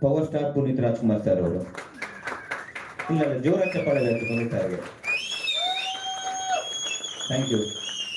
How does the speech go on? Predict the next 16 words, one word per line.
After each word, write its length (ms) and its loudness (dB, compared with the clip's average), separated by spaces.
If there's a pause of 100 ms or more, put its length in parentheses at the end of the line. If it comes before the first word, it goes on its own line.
(400)
ಯಾಕಂದ್ರೆ 440 2
ಸಿನಿಮಾ 280 4
ಶೂಟಿಂಗ್ 440 2
ಮುಗಿಯೋವರೆಗೂನು 640 4
ಅವ್ರ 260 2
ಹೆಸರನ್ನ 480 0
ನಾನ್ 420 0
ತಗೊಂಡ್ರೆ, 600 2
ಬಳಸಿದ್ರೆ, 760 2
ಅವ್ರ 240 0
ಹೆಸರನ್ನ 300 2
ಬಳಸ್ಕೊಂಡ್ 540 2
ಮಾಡ್ಕೊಳ್ತಾ 440 2
ಇದೀವಿ 200 -4
ಅಂತ 160 -2
ಅನ್ಕೊಳ್ತಾರೆ. 880 0